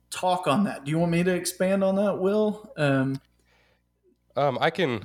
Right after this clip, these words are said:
Speaker 2: I can chime in a bit. Um,
Speaker 1: Okay.
Speaker 2: and I, I think I'll agree, you know, wholeheartedly that four teams of four pods is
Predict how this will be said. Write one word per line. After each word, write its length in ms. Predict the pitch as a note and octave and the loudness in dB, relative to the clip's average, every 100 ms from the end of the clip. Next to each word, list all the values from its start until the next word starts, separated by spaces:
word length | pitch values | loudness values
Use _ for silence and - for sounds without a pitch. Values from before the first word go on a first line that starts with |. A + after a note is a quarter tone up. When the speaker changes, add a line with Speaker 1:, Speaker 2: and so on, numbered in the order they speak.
| - | -4
Speaker 2:
I 80 | C3+ | -4
can 120 | A#2 | -2
chime 280 | A2+ G#2+ G#2 | 0 2 0
in 100 | F#2+ | -2
a 40 | |
bit. 420 | F#2+ G#2+ A2+ - | 0 0 0 -2
Um, 360 | G2+ F#2 F2 F2 | 0 0 -2 -2
Speaker 1:
Okay. 280 | C#3 C3+ D3+ - _ _ _ _ | -2 0 -2 -8 _ _ _ _
Speaker 2:
and 360 | G#2 G2 F#2+ - - - - | -6 -4 -6 -12 -18 -20 -14
I, 220 | - G2+ - | -10 -8 -4
I 80 | - | -4
think 240 | F#3 - | -4 -2
I'll 180 | C#3 C#3+ | 0 0
agree, 380 | G#2 G#2 A#2+ A2+ | -2 0 0 0
you 180 | G2 G2 | -2 -2
know, 260 | F#2 F#2 - _ _ - | -2 -4 -8 _ _ -6
wholeheartedly 800 | B2 A#2 A2 F#2 G2 G2 F#2+ F#2 | -2 0 2 0 0 -2 -4 -2
that 480 | F#2+ F#2 F2 - _ _ _ _ _ _ | 0 0 -2 -8 _ _ _ _ _ _
four 300 | - - B2+ | -8 -2 0
teams 300 | A#2+ B2 A2+ | 0 -2 -2
of 100 | G2+ | -4
four 520 | - A2 G2+ F#2+ F2+ - _ - | -2 0 2 2 0 -6 _ -4
pods 500 | G2+ F2+ F2 F2 - | 0 2 0 -4 -8
is 440 | F#2+ F2+ F2+ - | -6 -6 -10 -14